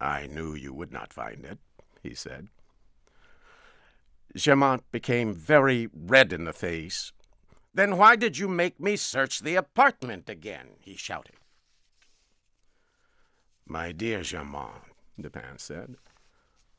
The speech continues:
"let me tell you a little story. Do you remember the famous Doctor Louis Abernathy?" "No," Germain shouted.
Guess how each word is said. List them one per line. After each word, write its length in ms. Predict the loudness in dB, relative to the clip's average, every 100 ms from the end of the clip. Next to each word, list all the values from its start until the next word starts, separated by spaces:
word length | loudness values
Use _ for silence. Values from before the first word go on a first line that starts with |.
| _ _ _ _ _ _
"let 320 | -10 -10 -10
me 160 | -12 -12
tell 320 | -12 -14 -14
you 200 | -14 -14
a 100 | -14 -16
little 220 | -16 -12
story. 760 | -10 -10 -14 -16 -20 -20 -20 _ _ _ _ _ _ _ _ _ _ _ _ _ _ _ _ _ -20 _ _
Do 140 | -6
you 320 | -4 -6 -6 -6
remember 720 | -6 -2 -2 -2 -4 -6 -6
the 120 | -8
famous 640 | -8 -4 -4 -4 -8 -12
Doctor 760 | -10 -8 -10 _ -16 -16 -16 -18 -14
Louis 560 | -8 -6 -6 -6 -8 -12
Abernathy?" 800 | -16 -14 -14 -16 -18 -16 -18 -18 -20 _ _ _ _ _ _ _ _
"No," 320 | 4 4 4 -4 _ _ _ _ _ _
Germain 340 | -20 -20 -20
shouted. 460 | -20 -18 -18 -20